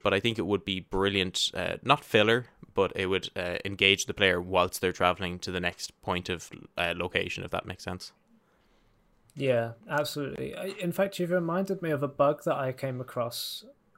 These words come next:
Speaker 2: Uh, I imagine it's a bug where audio wouldn't play sometimes, and I'd be reading the subtitles, and, and Jesse or Trench would not be reading,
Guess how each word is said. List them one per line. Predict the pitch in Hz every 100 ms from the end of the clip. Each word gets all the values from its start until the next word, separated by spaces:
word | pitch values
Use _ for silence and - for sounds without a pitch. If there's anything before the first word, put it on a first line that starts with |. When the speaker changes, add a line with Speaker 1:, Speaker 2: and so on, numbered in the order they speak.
| -
Speaker 2:
Uh, | 143 127
I | 143
imagine | 135 147 - 139
it's | 127 -
a |
bug | - 120 120
where | 123 131 123 117 - - - - -
audio | 170 170 175 160 143
wouldn't | 143 156 160 -
play | 151 170
sometimes, | 180 - 127 - 127 127 120
and | 139
I'd | 131
be | 139
reading | 135 147 147 143
the |
subtitles, | 127 165 139 - 127 - 127
and, | 131 123
and | 127 131 127
Jesse | 123 147 135 135 123
or |
Trench | 120 - 143 139 -
would | 151 143
not | 147 151
be | - 131
reading, | 131 139 139 127 120